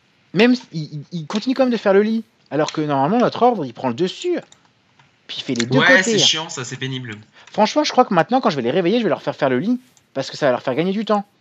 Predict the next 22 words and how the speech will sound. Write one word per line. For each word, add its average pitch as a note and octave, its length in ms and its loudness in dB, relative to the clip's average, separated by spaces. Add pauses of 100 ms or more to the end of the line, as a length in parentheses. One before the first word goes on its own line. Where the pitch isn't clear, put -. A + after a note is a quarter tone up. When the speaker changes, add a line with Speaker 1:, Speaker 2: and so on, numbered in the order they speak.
(1080)
Speaker 1:
Le B2+ 100 -2
mec, A3+ 200 4
il C#3 60 -6
vient C#3 140 2
d'en E3 160 2
bas, A3+ 140 10
il A3+ 80 4
est D#3+ 40 6
remonté D3+ 320 -2
juste A#3 260 -4
pour - 160 -6
ça. G3 280 0
Heureusement E3 300 -2
que G3 40 -4
j'avais C3 160 0
pas E3 340 4
à C#3 80 -4
lui C#3 80 -6
faire B2+ 200 -10
faire C#3+ 180 -4
un C3+ 60 -2
truc - 280 -10